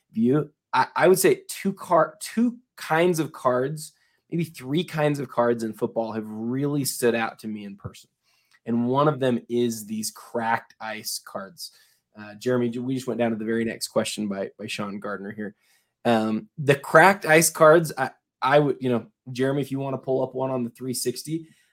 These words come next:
they are gorgeous. The cracked ice, the, um, the optic contenders, uh, the, the prism, the shine on those. And then the other one is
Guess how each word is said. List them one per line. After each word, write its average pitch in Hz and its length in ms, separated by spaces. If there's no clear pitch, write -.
they 175 240
are 117 380
gorgeous. 151 760
The 123 120
cracked 185 460
ice, 160 540
the, 120 720
um, 113 600
the 120 140
optic 156 800
contenders, 147 920
uh, 110 260
the, 113 200
the 131 80
prism, 135 440
the 123 60
shine 135 360
on 123 180
those. 131 420
And 143 100
then 147 120
the 147 120
other 175 200
one 160 240
is 120 480